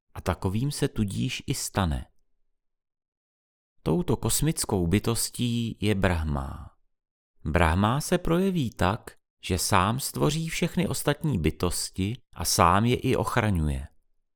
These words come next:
V neomezeném vědomí se objeví jako první, ale pak zdánlivě podlehne tomu,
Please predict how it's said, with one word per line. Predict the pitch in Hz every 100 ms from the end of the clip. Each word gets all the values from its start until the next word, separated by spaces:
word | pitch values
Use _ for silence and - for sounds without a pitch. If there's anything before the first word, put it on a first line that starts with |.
| _ _ _ _ _ _ _ -
V | - 85
neomezeném | 87 - 120 139 180 185 185 165
vědomí | 117 113 127 131 156
se | - -
objeví | - 110 127 127 151
jako | 160 - 156
první, | - 92 90 85 78 76 87 120 - _ _ - -
ale | 87 92
pak | 110 117
zdánlivě | 107 87 92 98 107 107 117 139
podlehne | - 104 98 110 123 123
tomu, | - 98 92 98